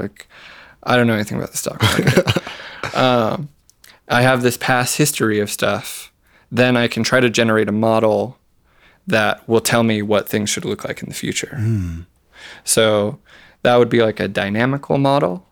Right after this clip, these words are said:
Speaker 1: where I'm trying to learn some kind of temporal relationship.
Speaker 2: Hmm.
Speaker 1: But it's, uh, it's so wide, the, this idea of, you know, just, like, optimization with data is just, like, so pervasive.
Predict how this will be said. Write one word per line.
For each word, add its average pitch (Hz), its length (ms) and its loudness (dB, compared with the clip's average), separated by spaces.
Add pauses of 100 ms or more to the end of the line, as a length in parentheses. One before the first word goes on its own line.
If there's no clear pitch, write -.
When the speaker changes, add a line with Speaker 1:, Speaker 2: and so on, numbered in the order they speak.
Speaker 1:
where 107 180 2
I'm 98 260 -4
trying 104 260 -2
to 101 60 -4
learn 104 340 -4
some 107 180 -8
kind 101 180 -6
of - 80 -14
temporal 123 440 -2
relationship. 139 720 -4 (360)
Speaker 2:
Hmm. 98 240 -8 (340)
Speaker 1:
But 123 260 4
it's, 127 360 0
uh, 113 440 2 (540)
it's 123 180 0
so 180 280 6
wide, 127 460 4 (220)
the, 127 340 2
this 143 480 0
idea 123 800 2
of, - 500 -6
you 120 120 -4
know, 104 160 -4
just, - 280 -8
like, - 340 -6 (440)
optimization 113 920 2
with 107 160 -8
data 110 520 2
is - 160 -8
just, 104 200 -4
like, 107 140 -2
so 135 300 4
pervasive. 110 800 -2